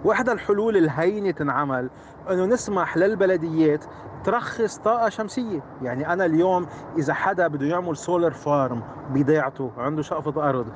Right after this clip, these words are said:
ويبيع لأهالي الضيعة، مشروع تجاري، مش عم بيركب لنفسه، عم بيركب ليبيع،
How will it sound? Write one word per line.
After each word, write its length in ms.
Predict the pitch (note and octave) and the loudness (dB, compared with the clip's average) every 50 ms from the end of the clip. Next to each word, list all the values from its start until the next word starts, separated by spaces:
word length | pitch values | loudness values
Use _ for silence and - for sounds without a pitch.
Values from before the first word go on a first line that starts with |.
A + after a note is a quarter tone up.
| - - - - - | -14 -14 -8 -2 2
ويبيع 500 | D3+ E3 E3+ D#3+ C3+ E3+ G3 G#3 F#3+ D#3+ | 2 2 2 2 2 4 4 4 4 4
لأهالي 480 | D#3+ D#3 D#3 D3+ C#3+ C#3+ D#3 D#3+ D#3+ | 2 0 0 -2 -2 -2 -2 0 -2
الضيعة، 440 | D3+ B2+ A#2 C#3 C3+ C3+ A#2+ A2 A2+ | -2 -2 -2 0 0 2 2 0 0
مشروع 340 | A2+ B2 A#2+ - - G3 E3 | -2 -4 -4 -2 0 0 0
تجاري، 400 | D3+ - C#3+ C#3 D#3 D3 C3+ B2 | 0 -2 -2 0 2 2 0 0
مش 140 | A#2+ C3 D#3+ | -2 -4 -2
عم 80 | E3 | 0
بيركب 320 | E3 E3+ F3 E3 - E3 C#3+ | 0 0 0 0 -2 -2 0
لنفسه، 480 | C3+ C3+ C#3 C#3+ C#3 - - C3 B2 B2 - - - - - - | 0 0 0 -2 -4 -6 -8 -10 -10 -10 -10 -14 -16 -12 -6 -4
عم 120 | C3+ C#3 | -2 0
بيركب 400 | C#3+ D#3+ F3 F3+ - - F#3+ D#3+ | 2 2 0 0 -2 -2 -2 0
ليبيع، 480 | D#3 D3 C3+ B2+ B2 C3 C3 B2+ A2 | 2 2 0 0 0 0 2 2 0